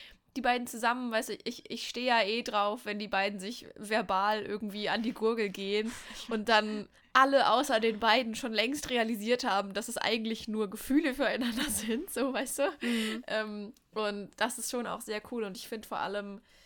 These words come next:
Speaker 1: mm, die The-, Thematik, mm, was, was ihn so belastet, was sein Päckchen ist und was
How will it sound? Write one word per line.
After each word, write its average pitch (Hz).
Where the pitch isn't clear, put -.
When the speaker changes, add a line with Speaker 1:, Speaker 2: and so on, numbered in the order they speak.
Speaker 1:
mm, 196
die 208
The-, 185
Thematik, 196
mm, 185
was, 185
was 180
ihn 269
so 294
belastet, 269
was 220
sein 220
Päckchen 233
ist -
und 190
was -